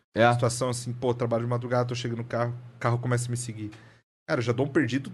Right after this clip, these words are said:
Speaker 2: legal no cara, entendeu? E
Speaker 1: Sim, já fiz. Eu, no, lá no Rio, eu, eu, na última casa que eu morei lá, era uma, uma ladeirinha. E em frente do Norte Shopping, que é um, que é um shopping grande que tem lá. E eu, só, eu chegava com o carro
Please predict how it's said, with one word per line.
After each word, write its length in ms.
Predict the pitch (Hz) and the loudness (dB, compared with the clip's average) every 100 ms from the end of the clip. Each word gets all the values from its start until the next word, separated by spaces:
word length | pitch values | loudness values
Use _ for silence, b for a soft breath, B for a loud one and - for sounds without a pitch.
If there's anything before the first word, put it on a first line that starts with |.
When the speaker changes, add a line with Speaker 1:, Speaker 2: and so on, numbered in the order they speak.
| - | -8
Speaker 2:
legal 440 | 151 135 196 196 | 2 4 6 4
no 80 | 165 | 4
cara, 260 | 120 120 110 | 2 2 2
entendeu? 480 | 104 104 101 113 127 | -2 -4 -2 0 2
E 140 | 110 | 0
Speaker 1:
Sim, 240 | 107 214 269 | 4 4 6
já 120 | 190 | 2
fiz. 240 | 196 247 190 | 2 2 4
Eu, 200 | 196 190 180 | 2 2 2
no, 280 | 165 180 156 | 2 2 4
lá 160 | 160 | 4
no 60 | 180 | 4
Rio, 340 | 131 214 202 151 | 4 4 6 6
eu, 120 | 156 | 6
eu, 360 | 160 151 143 127 | 4 4 4 4
na 80 | |
última 260 | 139 160 151 | 4 4 2
casa 220 | 151 127 | 2 0
que 60 | 143 | 0
eu 40 | |
morei 240 | 135 131 131 | 2 4 6
lá, 200 | 151 165 | 6 6
era 180 | 135 | 6
uma, 680 | 127 123 123 113 107 98 71 | 4 4 4 4 6 4 0
uma 180 | 98 104 | 0 4
ladeirinha. 580 | 104 107 107 156 131 - B B B _ _ 120 | 4 6 4 4 2 0 B B B _ _ 2
E 600 | 131 131 131 131 127 127 | 6 6 6 6 6 4
em 60 | 123 | 4
frente 260 | 165 175 | 2 2
do 140 | 156 143 139 | 2 2 4
Norte 300 | 143 - - | 2 2 2
Shopping, 240 | 139 135 | 2 2
que 100 | 123 | 0
é 40 | |
um, 200 | 123 117 | 2 2
que 120 | 107 110 | 0 0
é 40 | |
um 60 | 113 | 0
shopping 260 | 120 120 | 0 0
grande 260 | 110 113 107 | 2 2 0
que 40 | |
tem 120 | 113 | -2
lá. 240 | 104 120 - - - | 2 2 0 -12 -4
E 440 | 139 135 131 127 117 B B B B _ _ | 2 4 6 4 2 B B B B _ _
eu, 120 | 151 | 4
só, 200 | 156 185 147 | 4 4 4
eu 100 | 151 | 4
chegava 500 | 156 131 139 185 208 | 4 4 6 6 2
com 160 | 190 160 | 0 0
o 40 | |
carro 400 | 135 123 180 | 4 4 4